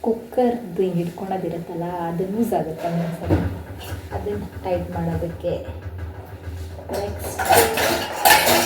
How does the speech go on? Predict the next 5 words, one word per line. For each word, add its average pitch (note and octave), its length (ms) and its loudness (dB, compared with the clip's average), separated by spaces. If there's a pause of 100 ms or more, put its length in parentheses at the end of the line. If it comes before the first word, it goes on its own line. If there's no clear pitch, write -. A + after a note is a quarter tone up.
(1900)
ಇದು G#3 160 -4 (480)
ಪ್ಲಾಸ್ಟಿಕ್ A3+ 440 -2 (600)
ನೈಫ್, D3+ 200 -4 (160)
ಪ್ಲಾಸ್ಟಿಕ್ F#3 380 0
ಚಾಕು E3 240 -8